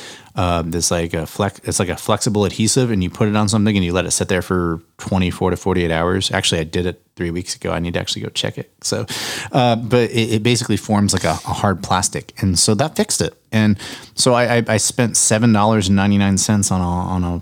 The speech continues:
hundred fifty dollar lens. It was great. But, uh, point being, the shops in Japan, you'll see it and you'll be like, "Oh man, why is it, like, fifty dollars to ship something that's two hundred dollars?" It's like, why? 'Cause you're gonna get it in two days. And if anything goes wrong, they're gonna take care of you.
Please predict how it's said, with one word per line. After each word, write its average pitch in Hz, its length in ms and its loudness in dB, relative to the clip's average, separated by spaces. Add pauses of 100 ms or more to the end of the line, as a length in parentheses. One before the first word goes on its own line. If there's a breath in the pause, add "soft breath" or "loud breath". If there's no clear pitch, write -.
hundred 98 260 0
fifty 98 240 -2
dollar 98 240 2
lens. 104 400 -2
It 98 60 -4
was 92 100 -4
great. 101 260 -6 (480 loud breath)
But, 127 160 4
uh, 110 360 4
point 170 280 2
being, 104 420 2
the 113 80 0
shops - 280 0
in 131 80 4
Japan, 110 380 2
you'll 98 100 2
see - 440 4
it 113 40 4
and 101 100 0
you'll 107 60 4
be 104 80 2
like, - 160 -2
"Oh 156 140 2
man, 151 260 4
why 139 160 2
is 147 100 4
it, - 100 0
like, 120 260 0
fifty 135 360 2
dollars 117 420 4
to 104 100 -2
ship - 240 2
something 110 320 2
that's 92 180 0
two 110 140 2
hundred 107 240 4
dollars?" 92 300 2
It's - 100 -4
like, 98 140 -2 (180)
why? 107 320 2
'Cause 101 180 0
you're 107 80 2
gonna 98 80 4
get 95 140 0
it 92 80 -2
in 90 100 -2
two 120 160 2
days. 98 300 2
And 90 80 0
if 87 100 -2
anything 92 280 2
goes 110 220 2
wrong, 95 300 2 (440 loud breath)
they're 95 120 0
gonna 101 160 2
take 101 220 -2
care 90 200 -2
of 87 60 0
you. 87 140 0